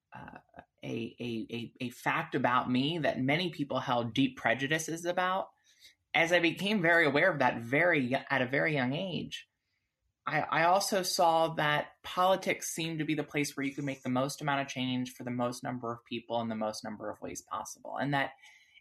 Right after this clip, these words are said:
if perhaps I couldn't live authentically, maybe I could make my w-,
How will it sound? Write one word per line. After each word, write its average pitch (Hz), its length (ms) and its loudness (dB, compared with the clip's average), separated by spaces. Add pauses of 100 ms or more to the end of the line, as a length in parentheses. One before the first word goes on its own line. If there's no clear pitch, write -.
if 165 240 -2
perhaps 170 480 -2
I 165 160 4
couldn't 170 340 -2
live 120 180 0
authentically, 113 680 -2
maybe 170 420 -2
I 160 140 0
could 156 180 -8
make 135 240 -6
my 123 120 2
w-, 113 160 -2